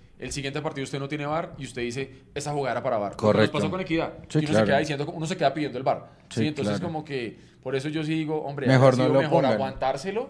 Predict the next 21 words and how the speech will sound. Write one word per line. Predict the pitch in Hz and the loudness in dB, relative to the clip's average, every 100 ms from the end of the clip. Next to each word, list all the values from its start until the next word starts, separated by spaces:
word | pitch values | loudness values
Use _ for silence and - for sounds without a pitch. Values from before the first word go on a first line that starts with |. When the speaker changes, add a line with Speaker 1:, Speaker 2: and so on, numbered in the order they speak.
| - | -4
Speaker 2:
Mejor | 120 120 | -2 2
no | 127 | 4
lo | 127 | 4
Speaker 1:
¿Sí? | |
Speaker 2:
pongan. | 269 117 98 101 - - - | 4 0 -2 -8 -18 -20 -10
Speaker 1:
Y, | 143 135 127 123 127 | -6 -4 -4 -6 -8
y | 127 | -6
cuando | 139 127 | -6 -6
ya | 120 | -6
estuviéramos | 117 147 147 165 160 | -6 -4 -2 -2 -4
todos, | 131 127 | -4 -2
salir | 143 127 123 | -4 -8 -8
todos | 131 | -8
en | 143 | -6
igualdad | 127 104 104 | -6 -4 -4
de | |
condiciones, | 139 123 139 120 110 | -6 -8 -8 -10 -10
porque | 120 123 | -10 -8
también | 117 101 107 | -8 -8 -8
es | 113 | -6
cierto, | 185 - | -6 -8